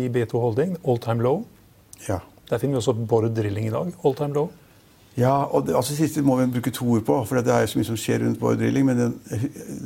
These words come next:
Speaker 2: var den oppe i to hundre kroner en gang eller sånn da?
Speaker 1: <laughs>
Speaker 2: Jeg
Speaker 1: Ja,
Speaker 2: husker
Speaker 1: har den vært så høyt?
Speaker 2: <laughs> Jeg vet ikke. Jeg, altså, jeg har, det er så mange tall man skal huske på. Jeg, jeg, jeg, men ja,
Speaker 1: Den
Speaker 2: det
Speaker 1: har vel
Speaker 2: var
Speaker 1: vært oppe i femti, seksti kanskje, skal vi se
Speaker 2: Nei, den
Speaker 1: her.
Speaker 2: er på femti, seksti nå, ikke sant?
Speaker 1: Den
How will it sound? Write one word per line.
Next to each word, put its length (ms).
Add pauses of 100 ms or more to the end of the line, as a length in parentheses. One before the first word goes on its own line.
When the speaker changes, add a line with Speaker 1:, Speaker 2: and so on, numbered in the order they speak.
Speaker 2:
var 140
den 80
oppe 120
i 40
to 120
hundre 160
kroner 240
en 80
gang 140
eller 100
sånn 160
da? 100 (300)
Speaker 1:
<laughs> 220
Speaker 2:
Jeg 200
Speaker 1:
Ja, 60
Speaker 2:
husker 160
Speaker 1:
har 60
den 100
vært 120
så 120
høyt? 260
Speaker 2:
<laughs> 60
Jeg 180
vet 220
ikke. 200 (400)
Jeg, 280
altså, 140
jeg 40
har, 80
det 100
er 40
så 80
mange 180
tall 140
man 100
skal 140
huske 200
på. 80
Jeg, 140
jeg, 460
jeg, 340 (360)
men 100
ja, 60
Speaker 1:
Den 120
Speaker 2:
det 100
Speaker 1:
har 80
vel 100
Speaker 2:
var 100
Speaker 1:
vært 80
oppe 120
i 80
femti, 480
seksti 440
kanskje, 420
skal 120
vi 60
se 80
Speaker 2:
Nei, 80
den 100
Speaker 1:
her. 100
Speaker 2:
er 80
på 80
femti, 200
seksti 280
nå, 180
ikke 140
sant? 160
Speaker 1:
Den 60